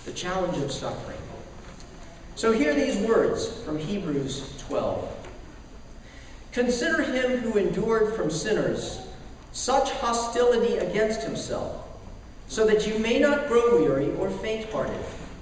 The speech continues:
In your struggle against sin, you have not yet resisted to the point of shedding your blood. And have you forgotten the exhortation that addresses you as sons? 'My sons, do not regard lightly the discipline of the Lord,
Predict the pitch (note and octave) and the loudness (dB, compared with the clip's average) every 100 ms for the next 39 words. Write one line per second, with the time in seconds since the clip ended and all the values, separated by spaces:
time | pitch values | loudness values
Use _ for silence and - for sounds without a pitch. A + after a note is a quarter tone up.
0 | - - - - - - - - - C4 | -14 -14 -14 -14 -16 -16 -16 -16 -8 -2
1 | B3 A#3+ - D4+ D#4+ D4+ A#3 A#3 A#3 - | 2 4 8 8 8 6 6 4 4 2
2 | - A#3+ E3 D3+ F#3 A3 A3+ B3+ C4+ B3+ | 2 2 4 2 4 4 4 2 2 0
3 | A#3+ G3 F3 A3+ - - D3+ C#3+ C#3 A3 | 0 0 2 0 2 0 -2 -4 -6 -4
4 | A3+ E3 D#3 - D3+ D#3 D#3+ F3 G3 A3 | -2 -2 -2 0 2 2 0 -2 0 0
5 | - - - - - - - - - - | 0 -2 -6 -10 -14 -16 -16 -16 -16 -16
6 | - - G3+ G#3+ B3 A#3+ A#3+ - - - | -12 0 2 4 4 4 0 0 4 4
7 | - - - A3+ - G#3+ - A#3 A#3 A3+ | 4 0 -2 -2 0 0 0 0 0 0
8 | G3+ G3+ G3 - C4 - - F3 E3+ E3 | 0 2 0 2 2 2 0 0 2 2
9 | - A#3 A#3+ - - - - - - F3 | 0 0 -2 -4 -6 -10 -12 -14 -6 2
10 | G3+ - B3 A#3 F#3+ - D4+ D4 G3+ F3+ | 2 4 2 2 0 0 2 2 4 4
11 | F#3 E3+ - - - - - C#3 C3+ - | 6 6 6 4 4 0 -2 -2 -4 -4
12 | - - C3 A2+ A#2 A2+ A2 G#2+ - | -6 -6 -6 -4 -6 -6 -6 -4 -6